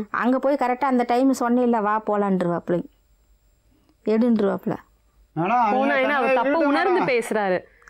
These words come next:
Speaker 1: அப்ப அந்த தப்பு நானும் அது மறைக்கணும், மறக்கணும். எனக்கு அந்த ஒரு போகணுங்கிற எண்ணம் வரணுங்க.
Speaker 2: மேடம்,
Speaker 1: எனக்கு
Speaker 2: நான்
Speaker 1: டைம்
Speaker 2: இவங்களை
Speaker 1: வேணும்.
Speaker 2: கூப்பிடல
Speaker 1: நான்
Speaker 2: மேடம்.
Speaker 1: பஸ்ல,
Speaker 2: இப்ப கூட
Speaker 1: ஆனா நான்
Speaker 2: நான்
Speaker 1: வரலைன்னு
Speaker 2: கூப்பிடல.
Speaker 1: சொல்லல.
Speaker 3: ம்.
Speaker 1: ஆனா எனக்கு டைம் வேணும்.
Speaker 3: சரி.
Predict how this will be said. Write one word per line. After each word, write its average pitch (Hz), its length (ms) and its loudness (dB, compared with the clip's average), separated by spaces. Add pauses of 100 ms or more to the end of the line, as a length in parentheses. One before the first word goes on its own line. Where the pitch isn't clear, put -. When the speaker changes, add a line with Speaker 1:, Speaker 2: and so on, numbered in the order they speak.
(160)
Speaker 1:
அப்ப 269 220 -4
அந்த 233 300 -2
தப்பு 277 420 0
நானும் 302 300 2
அது 277 160 2
மறைக்கணும், 277 760 2
மறக்கணும். 302 460 2
எனக்கு 262 280 0
அந்த 254 260 2
ஒரு 214 200 0
போகணுங்கிற 277 380 2
எண்ணம் 226 340 2
வரணுங்க. 208 420 0 (160)
Speaker 2:
மேடம், 165 320 2
Speaker 1:
எனக்கு - 200 0
Speaker 2:
நான் 175 100 0
Speaker 1:
டைம் 269 260 2
Speaker 2:
இவங்களை 302 40 2
Speaker 1:
வேணும். 254 220 2
Speaker 2:
கூப்பிடல 220 60 0
Speaker 1:
நான் 202 180 -2
Speaker 2:
மேடம். - 40 -2
Speaker 1:
பஸ்ல, 160 40 -4
Speaker 2:
இப்ப 156 140 -2
கூட 262 80 0
Speaker 1:
ஆனா 220 140 0
நான் 285 140 0
Speaker 2:
நான் 240 140 0
Speaker 1:
வரலைன்னு 311 80 0
Speaker 2:
கூப்பிடல. 359 240 2
Speaker 1:
சொல்லல. 262 340 2 (220)
Speaker 3:
ம். - 80 -8
Speaker 1:
ஆனா 214 140 0
எனக்கு 320 340 0
டைம் 240 320 2
வேணும். 190 360 0
Speaker 3:
சரி. - 280 -6